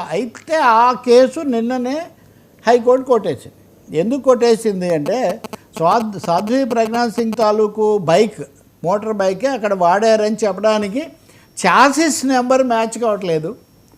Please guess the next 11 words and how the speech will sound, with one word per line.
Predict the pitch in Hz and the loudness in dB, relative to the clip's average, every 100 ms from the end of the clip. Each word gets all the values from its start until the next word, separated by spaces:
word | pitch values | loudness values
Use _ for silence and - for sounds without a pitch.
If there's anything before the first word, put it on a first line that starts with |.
| _ _ _ - | _ _ _ -6
టెక్నికల్ | 269 269 285 269 | -6 -4 -2 0
సాంకేతిక | 220 220 240 233 226 214 | 2 0 0 -2 -2 -4
కారణాల | 208 196 196 | -4 -6 -6
వల్ల | 202 294 | -8 -8
వాళ్ళు | 320 | -12
కొట్టేశారు. | 240 220 165 139 - 110 - _ _ - - | -4 -4 -4 -10 -10 -18 -20 _ _ -20 -6
అలాగే | 208 285 294 | -2 2 2
సంఝౌతా | 247 202 277 262 262 277 285 269 | 4 2 0 2 4 4 2 0
ఎక్స్‌ప్రెస్ | 240 - 254 240 202 | -2 -4 -2 -2 -2
కేసులో | - 226 220 226 202 | -2 0 0 -2 -2
కూడా | 196 262 | -2 -4